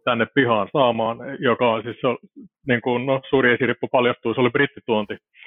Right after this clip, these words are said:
ja se on ratti väärällä puolella. Ja se maksoi kaksituhatta sata euroa kilvitettynä, mikä on sellainen hinta, millä nyt X C seitsemänkymppisen, niin kuin, no,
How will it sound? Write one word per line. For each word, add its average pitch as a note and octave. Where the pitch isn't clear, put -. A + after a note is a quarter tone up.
ja A2+
se C3
on A2+
ratti B2
väärällä G#2+
puolella. G#2
Ja G2+
se A#2
maksoi A2
kaksituhatta B2
sata A2+
euroa G2+
kilvitettynä, G2+
mikä A2
on A2+
sellainen A2
hinta, G#2+
millä G#2+
nyt G#2+
X -
C G#2+
seitsemänkymppisen, G#2
niin G2+
kuin, G#2+
no, B2+